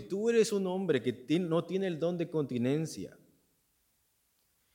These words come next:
y tú deseas tener una esposa, lo mejor que te puede pasar es que, ¿qué? Que te cases. Pero eso no va a solucionar tus deseos carnales.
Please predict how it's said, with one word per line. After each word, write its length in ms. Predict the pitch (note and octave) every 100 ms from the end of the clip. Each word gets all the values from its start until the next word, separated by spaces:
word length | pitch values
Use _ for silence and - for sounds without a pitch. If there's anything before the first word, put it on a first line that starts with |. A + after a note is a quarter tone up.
| _
y 120 | B2+
tú 420 | A2+ - D#3 A3 F#3
deseas 400 | C3 E3 F3+ -
tener 200 | C#3+ E3
una 140 | C#3+
esposa, 680 | A2+ - G3 G3 - F#2+ D#2+
lo 100 | C#3+
mejor 440 | E3+ - - G3+ G3
que 100 | C3+
te 120 | A#2+
puede 340 | - F3+ D#3
pasar 400 | B2+ A#2 D#3 F#3
es 160 | D#3+ -
que, 160 | G#2+
¿qué? 420 | - F#3 G#2+ - - _ _ _ _ _ _ _ -
Que 140 | B2+
te 180 | C#3 B2
cases. 840 | A3+ B3 - - - - - - _ - _
Pero 360 | - C#3 C3+ G3
eso 300 | A3 G#3 F#3
no 300 | E3+ F3 F#3
va 120 | F#3
a 40 |
solucionar 1300 | F3 D#3+ D3 C3 - B2+ A2+ G#2+ A2 A#2 D3+ B2 - - _ _ _ _ _ _ _ _ _ _ -
tus 160 | C#3
deseos 880 | A#2 - - C3 A#2+ G#2 G#2 - - - _ _ _ _ _ _
carnales. 960 | - A#2 G2+ G#2+ D3 D3 F#2+ - - -